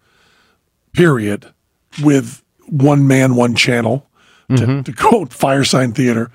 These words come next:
Speaker 1: you
Speaker 2: Yeah.
Speaker 1: know, when everybody, when everybody
Speaker 2: Right.
Speaker 1: has a T V station.
Speaker 2: Right.
Speaker 1: I didn't think there would be this amount of discomfort,
Speaker 2: Mm-hmm.
Speaker 1: but there is. Uh, it's kind of what I was saying about,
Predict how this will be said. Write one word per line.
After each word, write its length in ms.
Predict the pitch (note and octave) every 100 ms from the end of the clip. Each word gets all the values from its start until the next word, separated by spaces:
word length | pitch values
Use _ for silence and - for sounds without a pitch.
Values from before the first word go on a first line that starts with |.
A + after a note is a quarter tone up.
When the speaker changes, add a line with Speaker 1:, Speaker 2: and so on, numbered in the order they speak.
| - -
Speaker 1:
you 100 | A2
Speaker 2:
Yeah. 40 |
Speaker 1:
know, 180 | C3+ G#2+ -
when 160 | D3+
everybody, 540 | D3+ D#3 D#3+ C3 C3 C#3
when 180 | C#3 D3
everybody 340 | D#3 C#3 B2
Speaker 2:
Right. 100 | D#3
Speaker 1:
has 160 | B2+ B2
a 40 |
T 180 | A2+ C#3
V 140 | B2+ B2+
station. 460 | - B2 A2 C3 - G2+
Speaker 2:
Right. 260 | G#2+ A2 - -
Speaker 1:
I 160 | F#3
didn't 200 | B3 C#4 F3+
think 300 | G3+ F#3 -
there 120 | E3
would 160 | D3+
be 340 | C3+ D3+ D3 - - _ _ _ _ _
this 320 | C#3 E3+ -
amount 420 | C#3 C3 C3+ C3+
of 160 | - A#2+
discomfort, 600 | B2+ G#2+ - A2 - - _ -
Speaker 2:
Mm-hmm. 180 | D#2+ C#2 - _ _ -
Speaker 1:
but 200 | D#3 D3+
there 140 | C#3+
is. 440 | C#3+ D#3 D#3+ - - _ _ _ _ _ _
Uh, 280 | D3 C#3+ D3+
it's 220 | - -
kind 320 | - - C4+ B3
of 60 |
what 80 | E3+
I 160 | D3 D#3
was 200 | C#3+ C#3+
saying 360 | - E3 D#3
about, 320 | C#3 C#3+ C#3+